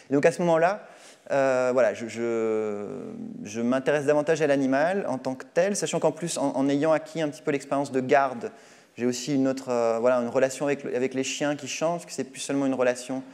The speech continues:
euh, d'animal de compagnie, mais c'est une relation d'animal de, d'animal compagnon de travail. Euh, et toute une réflexion se met en place en moi,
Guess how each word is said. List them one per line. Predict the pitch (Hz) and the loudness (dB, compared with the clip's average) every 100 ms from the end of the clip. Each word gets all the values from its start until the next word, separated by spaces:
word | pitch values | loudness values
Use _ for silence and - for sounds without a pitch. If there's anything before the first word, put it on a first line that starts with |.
| - - - _ _ - | -20 -20 -20 _ _ -4
euh, | 117 113 110 | 0 0 0
d'animal | 113 117 120 131 127 | 0 2 4 4 2
de | |
compagnie, | 127 135 139 147 151 | 2 2 0 0 -2
mais | 147 | -4
c'est | 127 120 | -6 -4
une | 117 | -2
relation | 117 113 123 | -2 -4 -2
d'animal | 117 120 120 120 110 | 0 2 0 -2 -2
de, | 107 107 104 101 - - - - | -2 -2 -4 -6 -14 -18 -18 -14
d'animal | - 107 113 113 113 - - | -8 -4 -2 -2 -4 -10 -8
compagnon | 123 123 135 135 139 135 | -4 2 4 4 2 0
de | 107 | -2
travail. | 104 - 123 143 165 156 - _ _ - - - - - | -4 -2 -2 -2 -4 -12 -20 _ _ -20 -20 -20 -20 -4
Euh, | 123 117 113 113 110 110 107 110 - - - | 0 2 2 2 2 2 0 -4 -14 -10 -4
et | 139 | 0
toute | 208 | 2
une | 208 | 4
réflexion | 185 - 175 - | 4 4 0 0
se | 202 165 | 0 2
met | |
en | 156 | 2
place | 147 165 180 - - | 4 2 0 -6 0
en | 156 | 0
moi, | 151 156 196 202 | 2 2 2 -4